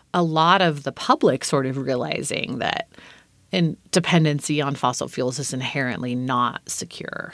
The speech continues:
But for some reason, the administration,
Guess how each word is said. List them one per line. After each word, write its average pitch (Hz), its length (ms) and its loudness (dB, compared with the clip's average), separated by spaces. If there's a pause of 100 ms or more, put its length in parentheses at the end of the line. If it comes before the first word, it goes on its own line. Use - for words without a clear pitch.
But - 180 4
for 175 160 2
some 185 340 4
reason, 147 720 2
the 160 220 2
administration, 147 1300 -2